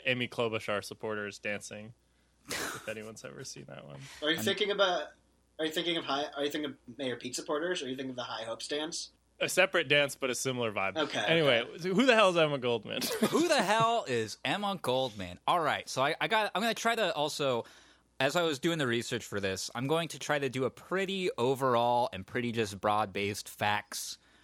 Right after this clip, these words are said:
Speaker 3: biography of her for a couple reasons. One, because, uh, sh-, she's a well-known character. If you wanna find all the anecdotes or whatever, she was a badass lady. Like, you can find 'em. They're great to read.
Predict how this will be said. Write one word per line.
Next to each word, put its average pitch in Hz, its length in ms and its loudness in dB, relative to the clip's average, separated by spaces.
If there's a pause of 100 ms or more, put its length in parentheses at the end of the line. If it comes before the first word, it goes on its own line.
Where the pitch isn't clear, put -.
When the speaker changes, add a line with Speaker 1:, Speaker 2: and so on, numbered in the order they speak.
(180)
Speaker 3:
biography 113 680 0
of 143 120 -2
her 156 220 -2 (380)
for 165 180 2
a 147 40 2
couple 165 360 2
reasons. 92 440 -4
One, 175 380 0
because, 139 680 -2
uh, 147 320 -8
sh-, - 280 -8
she's 143 180 -4
a 165 60 4
well-known 120 400 2
character. 98 480 -4
If - 100 -8
you 110 80 0
wanna 113 220 2
find 104 280 0
all 104 80 4
the 92 140 -6
anecdotes 101 540 -4
or 104 60 -6
whatever, 101 340 0
she - 120 -6
was 98 120 -4
a 92 60 -6
badass 98 480 -2
lady. 95 500 -4
Like, 92 240 -8 (260)
you 117 100 -4
can 101 120 -6
find 135 300 0
'em. 131 200 0 (960)
They're 131 240 2
great 135 280 2
to 107 100 -4
read. 107 360 0